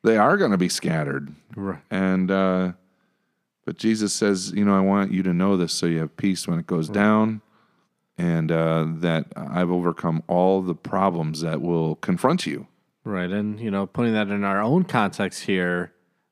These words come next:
Speaker 2: we all have those tribulations that when we're in them, it
Speaker 1: Mm-hmm.
Speaker 2: does feel like we're all alone, and that's all we can see, and it's just dragging us down, and we forget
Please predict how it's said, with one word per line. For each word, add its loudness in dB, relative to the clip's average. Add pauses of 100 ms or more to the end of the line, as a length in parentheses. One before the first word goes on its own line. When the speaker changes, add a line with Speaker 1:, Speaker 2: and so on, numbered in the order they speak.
Speaker 2:
we 2
all 4
have 0
those -2
tribulations -2
that -2
when 0
we're 2
in 2
them, 2 (240)
it -12
Speaker 1:
Mm-hmm. -2
Speaker 2:
does 2
feel -2
like 0
we're -2
all 0
alone, -2
and -4 (220)
that's -4
all 2
we 0
can -10
see, 0
and 0
it's -6
just -6
dragging 2
us -2
down, 0
and -2
we -2
forget 0